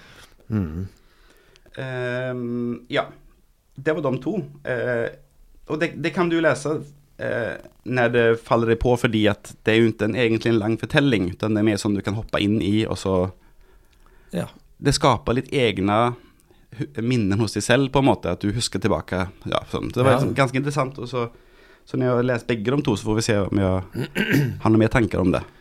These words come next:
Speaker 1: Jeg lurer på hvordan den samtalen er hos, eh, redaktøren deres når de kommer.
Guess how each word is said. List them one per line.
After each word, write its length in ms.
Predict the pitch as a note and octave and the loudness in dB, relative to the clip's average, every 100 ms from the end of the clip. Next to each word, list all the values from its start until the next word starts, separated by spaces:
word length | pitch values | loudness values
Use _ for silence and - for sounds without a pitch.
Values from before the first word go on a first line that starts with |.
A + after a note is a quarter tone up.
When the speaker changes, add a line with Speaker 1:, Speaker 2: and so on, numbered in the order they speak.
| - - - _ - - - - | -20 -20 -20 _ -20 -20 -14 -2
Speaker 1:
Jeg 100 | C3 | 0
lurer 120 | B2 | 2
på 80 | B2+ | 2
hvordan 240 | C3 A#2 | 2 2
den 60 | A2 | 2
samtalen 400 | A#2+ - G2 G2+ | 0 2 2 2
er 180 | G2 G#2+ | 2 2
hos, 220 | G#2+ - | 0 0
eh, 280 | G2 F#2 F#2+ | -2 0 -2
redaktøren 500 | G#2 G2+ A2 A#2 D3+ | 0 2 4 4 4
deres 360 | A2 F#2+ F#2+ - | 2 0 -4 -6
når 300 | G2+ G2+ G2 | -4 -4 -2
de 100 | G2+ | -4
kommer. 540 | - G#2 A#2 G#2 F2 | 0 0 2 0 -2